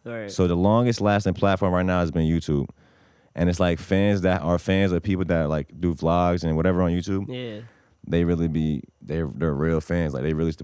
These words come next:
Speaker 2: uh, really support you.
Speaker 1: Right. I'm
Speaker 2: Yeah.
Speaker 1: trying to get with it.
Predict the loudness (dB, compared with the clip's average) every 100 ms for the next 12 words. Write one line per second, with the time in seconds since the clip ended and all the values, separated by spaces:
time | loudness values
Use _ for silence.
0 | -6 -2 0 0 -2 -2 -2 -2 -8 -10
1 | _ _ _ -20 -12 -8 -8 -10 -14 -20
2 | -20 -6 -2 0 -2 -4 -6 -6 -2 -4
3 | -4